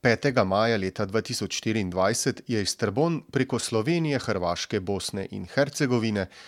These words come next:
Črne gore ter Albanije prikolesaril vse do grške prestolnice Aten in pri tem premagal kar tri tisoč šeststo kilometrov.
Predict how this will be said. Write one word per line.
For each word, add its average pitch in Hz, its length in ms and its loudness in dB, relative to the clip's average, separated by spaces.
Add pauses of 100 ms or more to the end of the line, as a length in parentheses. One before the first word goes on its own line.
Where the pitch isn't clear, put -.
(140)
Črne 165 340 4
gore 101 320 2
ter 92 200 -2
Albanije 113 540 2
prikolesaril 110 800 -2
vse 156 180 2
do 143 120 2
grške 110 360 0
prestolnice 104 680 -4
Aten 139 400 0 (300)
in 117 180 0
pri 104 180 -2
tem 156 240 0
premagal 95 480 2
kar 92 180 -6
tri 160 220 -2
tisoč 135 460 -4
šeststo - 300 -6
kilometrov. 117 720 -2